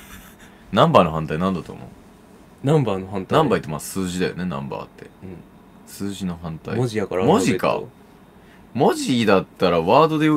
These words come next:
Speaker 1: いい気もするけどな。
Speaker 2: うい、いいね。
Speaker 1: だろ？ソウル、魂の反対は？
Speaker 2: ソウル、魂の反対。
Speaker 1: 魂の反対をボディにしてんだよな、キュリタは。
Speaker 2: まあ、ボディ。
Speaker 1: 順子は。
Speaker 2: ボディか。
Speaker 1: なんだろうな。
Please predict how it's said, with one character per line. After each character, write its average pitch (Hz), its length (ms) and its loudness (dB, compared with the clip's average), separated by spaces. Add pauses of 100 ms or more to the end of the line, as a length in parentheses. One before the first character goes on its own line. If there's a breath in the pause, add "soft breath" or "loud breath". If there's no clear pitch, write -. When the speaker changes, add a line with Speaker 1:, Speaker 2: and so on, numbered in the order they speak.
Speaker 1:
い 139 100 -2
い 98 60 -8
気 - 80 -12
も 76 100 -8
す - 100 -12
る 71 80 -8
け 62 80 -10
ど - 60 -14
な。 52 160 -12 (300)
Speaker 2:
う 117 160 0
い、 120 260 4
い 107 40 -2
い 98 40 -4
ね。 80 240 -12 (340)
Speaker 1:
だ 78 80 -6
ろ？ - 160 -6 (640 loud breath)
ソ 143 220 4
ウ 101 40 4
ル、 87 60 -2
魂 143 360 0
の 73 80 -6
反 71 160 -8
対 67 120 -8
は？ 64 140 -10 (760)
Speaker 2:
ソ - 280 -12
ウ 90 80 -8
ル、 90 120 -16
魂 120 500 -10
の 92 100 -12
反 101 80 -14 (360)
対。 - 80 -16
Speaker 1:
魂 151 300 2
の 95 60 2
反 92 300 2
対 90 180 2
を 85 80 0
ボ 113 200 4
デ 123 100 4
ィ 82 80 2
に 71 100 -6
し - 80 -12
て 78 80 -2
ん 65 40 -8
だ 60 60 -10
よ 60 60 -10
な、 85 120 -8
キ - 160 -10
ュ 67 40 -8
リ 69 100 -10
タ 64 100 -10
は。 58 140 -12 (540)
Speaker 2:
ま 110 100 -6
あ、 101 40 -6 (120)
ボ 160 160 2
デ - 60 -6
ィ。 110 200 -6
Speaker 1:
順 87 220 0
子 - 140 -8
は。 - 260 -6
Speaker 2:
ボ 143 160 -2
デ 131 100 -6
ィ 76 320 -10
か。 - 120 -10 (480 loud breath)
Speaker 1:
な 98 140 -2
ん 92 60 -4
だ 65 60 -4
ろ 50 160 -10
う - 20 -14
な。 50 80 -12